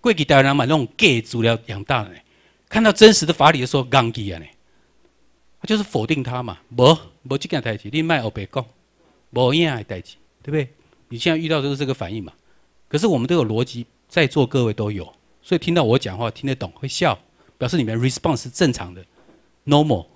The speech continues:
他们是不正常的，不要求也是不正常，为什么？就觉得很奇怪，然后我就这样想，哎，对不对？现在知道吗？我，我现在在慢慢给你们解析这些东西，但是我是老师，我不能就是这样 criticize 他们，就把他们丢到一边嘛。哎，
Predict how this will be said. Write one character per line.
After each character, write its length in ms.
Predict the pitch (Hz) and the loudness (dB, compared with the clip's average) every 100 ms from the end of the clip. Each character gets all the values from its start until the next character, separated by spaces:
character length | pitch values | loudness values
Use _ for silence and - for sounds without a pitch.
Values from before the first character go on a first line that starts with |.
| _ _ _ _ _ | _ _ _ _ _
他 120 | 160 | -4
们 60 | 156 | -4
是 60 | |
不 120 | 151 | -8
正 200 | 139 156 | -4 -2
常 200 | 110 87 | -2 -10
的， 80 | 85 - _ _ _ _ _ _ - | -16 -20 _ _ _ _ _ _ 0
不 80 | |
要 140 | 135 180 | 4 4
求 280 | - 131 98 | 4 0 -2
也 60 | |
是 80 | - | -8
不 100 | - | -12
正 200 | 123 135 | -6 -6
常， 220 | 104 82 | -8 -14
为 100 | 101 | -14
什 60 | 120 | -12
么？ 120 | 98 | -10
就 140 | 120 127 _ _ _ _ | -8 -10 _ _ _ _
觉 120 | 117 | -6
得 80 | 120 | -4
很 100 | 90 | -4
奇 220 | - 95 | -8 -10
怪， 160 | - 98 | -8 -6
然 100 | 120 | -6
后 160 | 143 - _ | -8 -10 _
我 140 | 107 | -8
就 140 | 98 110 | -4 -2
这 120 | 107 | -2
样 80 | 101 | -6
想， 200 | - 80 | -8 -14
哎， 180 | - - _ _ - | -20 -20 _ _ -12
对 80 | |
不 80 | 107 | -12
对？ 80 | - _ _ _ _ _ _ _ _ | -12 _ _ _ _ _ _ _ _
现 180 | - 156 | -2 0
在 40 | |
知 80 | 143 | 0
道 140 | 143 123 | 0 0
吗？ 220 | 107 - _ _ | -2 -8 _ _
我， 160 | - 127 | -16 -4
我 100 | 127 | 0
现 100 | 170 | 4
在 40 | 185 | 4
在 100 | 180 | 4
慢 160 | 180 | 4
慢 80 | 175 | 4
给 100 | 160 | 2
你 60 | 139 | 0
们 100 | 131 | 0
解 220 | - 92 | -4 -6
析 180 | - 120 | -8 -6
这 120 | 127 | -6
些 60 | |
东 140 | 113 104 | -6 -8
西， 140 | - - _ _ _ | -12 -20 _ _ _
但 120 | 226 | 4
是 120 | 202 | 6
我 180 | 185 107 | 4 0
是 140 | - 139 | -2 -8
老 180 | 82 | -8
师， 140 | - 127 | -8 -4
我 80 | 113 | 0
不 120 | 233 | 2
能 120 | 143 | 4
就 120 | 185 | 2
是 80 | 165 | 2
这 120 | 160 | 0
样 120 | 165 | -2
criticize 560 | 117 160 135 107 98 90 | -2 -2 -2 -4 -6 -8
他 140 | - | -8
们， 80 | 107 | -6
就 160 | 101 120 - _ _ | -4 -6 -8 _ _
把 120 | - | -12
他 20 | 92 | -10
们 80 | |
丢 160 | 117 113 | -8 -6
到 140 | 110 | -4
一 60 | 98 | -6
边 200 | - 85 | -10 -14
嘛。 80 | 82 | -14
哎， 80 | - | -16